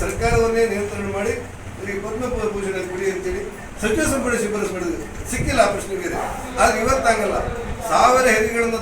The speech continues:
ಧರ್ಮಕ್ಕೆ ಮಾಡಿದ, ಅವಳ ಹೆಸರಿರ್ತದೆ, ಆ, ಸಾವಿರ ಹೆರಿಗೆಗಳನ್ನು ಧರ್ಮಕ್ಕೆ ಮಾಡಿದಂಥ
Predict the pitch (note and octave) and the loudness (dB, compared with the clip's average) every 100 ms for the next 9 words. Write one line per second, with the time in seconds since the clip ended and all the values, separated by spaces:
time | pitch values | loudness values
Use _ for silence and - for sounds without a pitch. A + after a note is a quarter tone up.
0 | F#3 G3 A#3 A#3 A3 G#3 G#3+ G#3+ A#3 - | -2 0 -2 -2 -2 0 0 0 0 0
1 | F3 - C4 B3+ A#3+ A#3+ A#3 - B3+ B3 | -2 -6 -4 -4 -2 -4 -4 -4 -2 -2
2 | B3 B3 A#3 G3 A3+ G#3+ G#3+ A3+ G#3+ A3+ | -2 -4 -4 -2 0 2 2 0 0 0
3 | B3 B3 - A3 G#3 G#3 - - - - | 0 -2 -4 -4 -6 -6 -6 -8 -10 -10
4 | - - - - E3 E3 D#3 D3 - - | -14 -16 -12 -8 -4 -2 -2 -2 -2 4
5 | B3 A#3+ A3+ A3 G#3 A3 G#3+ G#3 G3 F#3+ | 4 6 6 4 0 -2 -2 -2 -2 -2
6 | G3+ A3+ G#3+ G#3+ G3+ G3+ G3+ G3+ | -2 -2 -4 -2 0 0 0 0